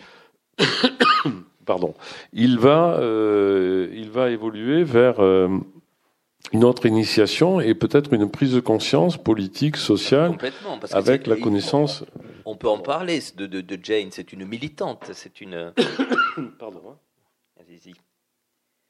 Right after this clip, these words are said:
Speaker 2: Oui, c'est une militante qui, euh, il va découvrir Bob Dylan à travers elle,
Speaker 1: Voilà.
Speaker 2: notamment.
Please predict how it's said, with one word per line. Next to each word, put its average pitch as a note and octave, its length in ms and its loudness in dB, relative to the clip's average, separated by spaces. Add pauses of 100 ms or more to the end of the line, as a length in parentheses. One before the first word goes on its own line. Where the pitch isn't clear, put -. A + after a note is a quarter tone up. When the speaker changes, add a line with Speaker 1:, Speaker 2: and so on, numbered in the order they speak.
(560)
Speaker 2:
Oui, F2+ 80 -16
c'est - 240 -12
une G2 100 -12
militante G#2+ 640 -8
qui, G#2 240 -8
euh, F2+ 300 -6
il G2+ 80 -16
va G2 140 -4
découvrir G#2 440 -10
Bob F#2 240 -8
Dylan C#3+ 340 -8
à F#2+ 100 -6
travers F#2 380 -8
elle, F#2+ 200 -8
Speaker 1:
Voilà. A2+ 180 -4
Speaker 2:
notamment. E2+ 420 -10